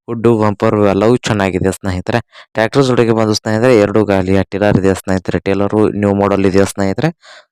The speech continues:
ಟಿಲ್ಲರು ಒಂದ್ ಎರಡ್ ಮೂರು ತಿಂಗಳು ಟಿಲ್ಲರ್ ಇದೆ ಸ್ನೇಹಿತರೆ.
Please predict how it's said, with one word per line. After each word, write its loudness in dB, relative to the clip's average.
ಟಿಲ್ಲರು 2
ಒಂದ್ -2
ಎರಡ್ 0
ಮೂರು 0
ತಿಂಗಳು -2
ಟಿಲ್ಲರ್ -2
ಇದೆ -2
ಸ್ನೇಹಿತರೆ. -10